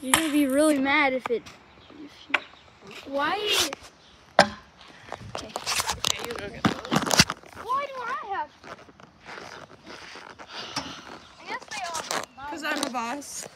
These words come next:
Speaker 1: Okay. Guys,
Speaker 2: He doesn't even argue.
Speaker 1: remember to like this video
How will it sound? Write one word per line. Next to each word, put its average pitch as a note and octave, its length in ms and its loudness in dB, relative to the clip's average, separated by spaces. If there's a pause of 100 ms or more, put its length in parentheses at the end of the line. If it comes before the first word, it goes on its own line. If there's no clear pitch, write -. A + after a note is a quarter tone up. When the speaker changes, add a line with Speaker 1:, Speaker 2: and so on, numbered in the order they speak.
(1080)
Speaker 1:
Okay. D4 560 -18 (2500)
Guys, F4 640 -8
Speaker 2:
He A#3 60 -12
doesn't G#3+ 220 -10
even G#3+ 200 -12
argue. G3 260 -14
Speaker 1:
remember G4 400 -12
to A4 160 -16 (160)
like D4 500 -8 (600)
this - 160 -16
video D#4+ 360 -12